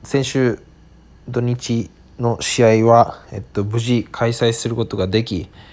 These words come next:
えっと、まあ、トヨタ合成戦ということで、まあ、二週間ぶりのチームでの、あの、公式戦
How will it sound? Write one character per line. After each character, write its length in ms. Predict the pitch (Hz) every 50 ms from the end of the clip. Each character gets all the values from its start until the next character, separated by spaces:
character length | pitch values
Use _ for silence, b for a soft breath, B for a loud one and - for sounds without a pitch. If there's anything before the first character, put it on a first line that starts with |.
| B B -
え 100 | - 87
っ 40 |
と、 260 | 87 - - 90 87 90
ま 180 | 95 95 90
あ、 40 | -
ト 140 | - - 104
ヨ 60 | 95
タ 140 | 87 95 95
合 200 | 98 101 101 98
成 180 | - - 92
戦 260 | 90 - 110 107 98 98
と 120 | - 104
い 40 | 101
う 40 | 95
こ 120 | - 98
と 120 | - 92
で、 260 | 92 82 78 - - - - -
ま 120 | - 117
あ、 20 | 104
二 100 | 104 107
週 200 | - - 139 135
間 200 | 139 135 131 131
ぶ 80 | 127 123
り 80 | 127
の 240 | 123 120 117 117 B B B B B B B B B B - -
チ 160 | - - 120
ー 20 | 104
ム 120 | 101 92
で 100 | 90 82
の、 200 | 73 69 67 - - _ - _ _ -
あ 100 | - 85
の、 200 | 82 78 62 - - - - - _ _ _ _ - _ _ _ _ _ _ -
公 160 | - - 101 95
式 180 | - - -
戦 360 | - - 101 92 90 90 87